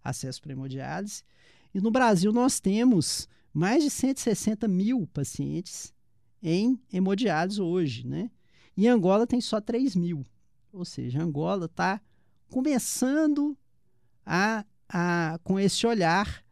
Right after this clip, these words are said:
pro paciente renal crônico, pro paciente dialítico,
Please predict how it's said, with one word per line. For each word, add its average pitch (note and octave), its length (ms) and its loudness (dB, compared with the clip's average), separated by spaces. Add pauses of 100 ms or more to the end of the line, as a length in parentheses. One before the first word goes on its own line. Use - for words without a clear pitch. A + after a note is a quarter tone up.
(180)
pro F#3+ 120 -2
paciente F3+ 460 2
renal F#3+ 260 2
crônico, D#3 480 -2
pro E3 80 -14
paciente D#3 340 -4
dialítico, F3 580 -4